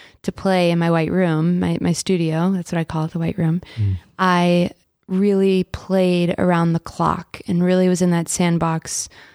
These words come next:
Speaker 1: a lot and s-, really struggled. It was hard. I mean, it's a, the creative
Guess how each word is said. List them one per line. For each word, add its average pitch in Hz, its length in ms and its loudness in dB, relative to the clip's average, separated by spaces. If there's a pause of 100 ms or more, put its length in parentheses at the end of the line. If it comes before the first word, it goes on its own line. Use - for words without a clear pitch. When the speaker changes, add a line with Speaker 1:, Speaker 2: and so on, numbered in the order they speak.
(200)
Speaker 1:
a 190 80 0
lot 170 600 0 (560)
and 175 520 2 (100)
s-, - 100 -8
really 196 300 2
struggled. 165 560 -4
It 180 60 -2
was 175 120 -4
hard. - 480 0
I - 60 -6
mean, 180 140 4
it's 180 120 0
a, 175 120 0 (280)
the - 140 -4
creative 185 640 0